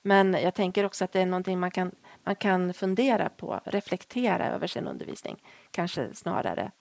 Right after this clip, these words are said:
Att det kan vara hjälpsamt. Och, eh, jag tycker också ditt tips med den här grafiken över vad, att man, vad man ska tänka på, eh, bara en sån sak, att ta med den in i lektionen imorgon är en bra sak att göra.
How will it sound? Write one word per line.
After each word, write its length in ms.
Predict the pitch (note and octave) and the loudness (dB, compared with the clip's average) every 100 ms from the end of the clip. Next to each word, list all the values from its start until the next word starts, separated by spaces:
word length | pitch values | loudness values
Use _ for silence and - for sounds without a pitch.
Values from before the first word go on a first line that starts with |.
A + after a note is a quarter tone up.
| _ _ - | _ _ -6
Att 140 | - F#3 | -2 0
det 100 | F3+ | 0
kan 140 | F#3 | 0
vara 100 | F3 | 0
hjälpsamt. 760 | F3+ - - - - - - - _ - | 0 0 -2 -6 -8 -14 -20 -20 _ 2
Och, 400 | F#3 F3+ _ G#3+ | 2 2 _ 4
eh, 200 | F#3+ F3+ F#3 | 6 6 2
jag 120 | F#3 | 0
tycker 280 | A#3+ A#3 G3 | -2 2 2
också 220 | F3 - | 0 -6
ditt 320 | F3+ G3+ - | -2 -4 -4
tips 360 | - - - - | -10 -8 -6 -2
med 320 | E3+ D#3 D#3 D#3+ - | 0 0 0 -4 -4
den 180 | D#3+ | -2
här 100 | E3+ | 0
grafiken 680 | D#3 D#3+ - F3+ G#3 - - | -2 -4 -2 -4 -4 -8 -4
över 400 | G#2+ C3+ B2 C#3+ | -4 -4 -4 -4
vad, 340 | F#3 E3 D#3+ - | -2 0 0 -4
att 240 | - E3+ - | -8 -8 -4
man, 280 | E3 D#3+ - | -4 -4 -6
vad 120 | E3+ | -6
man 100 | E3+ | -4
ska 120 | - | -6
tänka 420 | E3 F#3+ F3+ F3+ B3 | -8 -6 -6 -8 -10
på, 240 | - - - - - - _ _ - | -10 -12 -12 -20 -20 -20 _ _ -10
eh, 60 | F#3 | -6
bara 280 | G3+ F#3+ | 0 2
en 80 | F#3 | 2
sån 200 | F#3 B3+ | -2 -6
sak, 260 | - - - | -4 -8 -8
att 80 | - | -8
ta 120 | G3 | -6
med 220 | F#3+ F#3+ | -4 -2
den 280 | G#3+ A3 - | -2 -2 -4
in 300 | - F3 E3 - _ _ _ - | -6 -6 -8 -14 _ _ _ -10
i 300 | F3+ F3 E3+ | -6 -6 -6
lektionen 580 | - F#3 - F3+ F3 | -8 -8 -8 -6 -6
imorgon 520 | - F3+ F3 F3 F#3+ G#3 - | -6 -6 -6 -8 -10 -14 -10
är 200 | - E3 | -8 -6
en 140 | F3 | -8
bra 180 | - - | -10 -14
sak 300 | - - - | -16 -18 -20
att 120 | - | -16
göra. 280 | - - - | -14 -12 -12